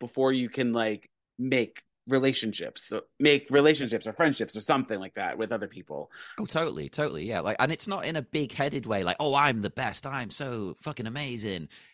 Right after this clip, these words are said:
Speaker 2: No, that's bad as well. But it's just you being, as you said, content and, and happy, uh, in your own skin and things like that, 'cause that radiates out. Like, we sound like RuPaul now, don't we? <laughs>
Speaker 1: We do. We do. I do. Um, can we talk about Yitzhak for a hot second?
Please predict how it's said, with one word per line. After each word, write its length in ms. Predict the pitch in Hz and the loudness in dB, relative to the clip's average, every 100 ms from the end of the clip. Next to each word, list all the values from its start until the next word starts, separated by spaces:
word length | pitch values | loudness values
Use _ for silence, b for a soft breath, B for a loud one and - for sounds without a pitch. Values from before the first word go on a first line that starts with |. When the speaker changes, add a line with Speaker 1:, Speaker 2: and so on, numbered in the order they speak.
| b _ | b _
Speaker 2:
No, 160 | 135 113 | 0 4
that's 260 | 131 - | 4 2
bad 260 | - 76 76 | 0 -2 -2
as 100 | 80 | -2
well. 260 | 98 60 - | -4 -4 -4
But 160 | 107 120 | -2 0
it's 240 | 127 - | -2 -4
just 280 | 185 151 - | -6 -6 -8
you 180 | 120 131 | -10 -10
being, 640 | - - 156 143 139 127 | -10 -2 0 0 -2 -6
as 140 | 131 | -8
you 60 | 135 | -6
said, 180 | 131 - | -8 -10
content 880 | - 107 - - 117 113 - - - | -8 -8 -8 -8 -6 -6 -8 -20 -16
and, 140 | 87 87 | -12 -10
and 160 | 95 90 | -10 -12
happy, 960 | - 120 107 - 110 101 101 101 95 | -10 -4 -4 -4 -8 -6 -8 -8 -12
uh, 160 | - 76 - | -12 -12 -10
in 200 | 87 90 | -10 -6
your 160 | 90 90 | -4 -4
own 180 | 87 | -4
skin 520 | 80 - - 82 80 80 | -6 -8 -4 -4 -4 -8
and 160 | 80 | -10
things 280 | 73 71 - | -10 -12 -10
like 140 | 69 | -12
that, 140 | - - b b | -10 -12 b b
'cause 120 | - 113 | -6 0
that 180 | 156 117 | 0 0
radiates 640 | 127 117 107 98 92 - | -2 -2 -2 -4 -6 -10
out. 260 | 117 - _ _ - | -14 -14 _ _ -4
Like, 160 | 147 | -2
we 100 | 170 196 | -2 0
sound 220 | 202 208 | 2 2
like 120 | 196 | 2
RuPaul 420 | 135 - 110 82 | 0 0 0 0
now, 140 | 69 58 | -4 -8
don't 120 | 80 | -6
we? 60 | - | -6
<laughs> 180 | - - | -6 0
Speaker 1:
We 100 | 139 | 2
do. 400 | 131 127 95 87 - B B - | 4 4 2 -4 -10 B B 2
We 140 | 139 | 4
do. 280 | 113 95 82 B B - | 4 0 -6 B B 8
I 160 | 196 | 10
do. 320 | 214 254 285 - | 10 8 8 8
Um, 400 | 190 190 180 170 | 8 8 8 4
can 140 | - | 4
we 80 | 214 | 4
talk 220 | 269 285 | 6 4
about 220 | 285 262 180 | 4 4 4
Yitzhak 500 | 123 131 165 160 - | 2 -2 2 2 2
for 140 | 156 | -4
a 60 | 143 | -2
hot 220 | 147 131 | -2 -2
second? 440 | 131 120 147 147 | -6 -2 -2 -2